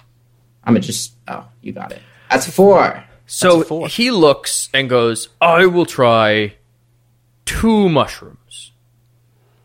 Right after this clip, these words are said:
Speaker 3: Oh, but I mean the size, the size of your mouth.
Speaker 2: I will try two mushrooms.
Speaker 3: What, Deco?
Speaker 1: So these are your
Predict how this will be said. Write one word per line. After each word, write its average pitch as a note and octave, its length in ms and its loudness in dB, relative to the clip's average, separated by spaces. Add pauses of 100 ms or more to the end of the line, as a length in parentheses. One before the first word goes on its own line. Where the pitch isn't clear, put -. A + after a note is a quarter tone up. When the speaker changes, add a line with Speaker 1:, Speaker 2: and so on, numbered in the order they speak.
(580)
Speaker 3:
Oh, B2 140 -6
but B2 160 -10
I D3+ 80 -4
mean D#3 180 0
the C3 160 -4
size, D#3 680 0
the C3+ 200 -4
size F#3+ 320 4
of D#3 120 2
your B2+ 140 -4
mouth. B2 300 -4
Speaker 2:
I E3+ 680 2 (460)
will C3+ 240 0
try G2+ 400 -4
two G2+ 360 -12
mushrooms. - 840 -20 (520)
Speaker 3:
What, F4+ 180 -12
Deco? C#3 300 -8 (1120)
Speaker 1:
So - 640 0
these C3 280 4
are C#3 80 4
your B2 320 2